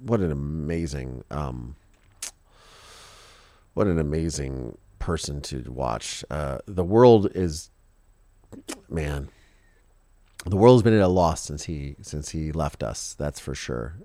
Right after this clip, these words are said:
Um, he just had such a zest for life. Sometimes you watch people that you're like, "Hey,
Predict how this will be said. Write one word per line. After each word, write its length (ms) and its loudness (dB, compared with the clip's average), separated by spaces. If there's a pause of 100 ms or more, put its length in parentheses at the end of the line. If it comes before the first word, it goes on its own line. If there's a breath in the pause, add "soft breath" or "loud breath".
Um, 400 -10 (380)
he 80 -20
just 180 -8
had 160 -4
such 220 -10
a 100 -6 (680)
zest 340 -4
for 140 -6
life. 440 -8 (1000 soft breath)
Sometimes 300 12
you 80 8
watch 260 10
people 300 10
that 140 12
you're 180 12
like, 240 10
"Hey, 540 8